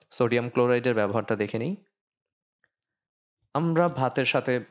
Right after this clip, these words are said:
বিভিন্ন ধরনের তরকারি খাই এবং এই তরকারিগুলো রান্না করতে গেলে লবণের অবদান অনস্বীকার্য। তুমি অন্যান্য মশলাপাতি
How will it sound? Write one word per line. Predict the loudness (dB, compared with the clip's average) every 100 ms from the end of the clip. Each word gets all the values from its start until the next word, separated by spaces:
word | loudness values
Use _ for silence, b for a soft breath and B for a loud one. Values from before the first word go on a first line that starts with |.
| -10
বিভিন্ন | -6 -2 0
ধরনের | 2 2 2
তরকারি | 0 0 0 0
খাই | 2 2
এবং | 2 0
এই | 0
তরকারিগুলো | 0 0 0 0 2 2
রান্না | 2 0 -2
করতে | -4 -4 -2
গেলে | -2 -2 B B _
লবণের | -2 0 0 0 -2 -2
অবদান | -2 0 0 -2
অনস্বীকার্য। | -2 -2 -2 -2 -2 -2 -6 -8 _ _ _ _ _ -6
তুমি | -4 -6 -8 -4
অন্যান্য | -2 0 -2 -2
মশলাপাতি | -2 -2 -2 -2 -2 -2 -4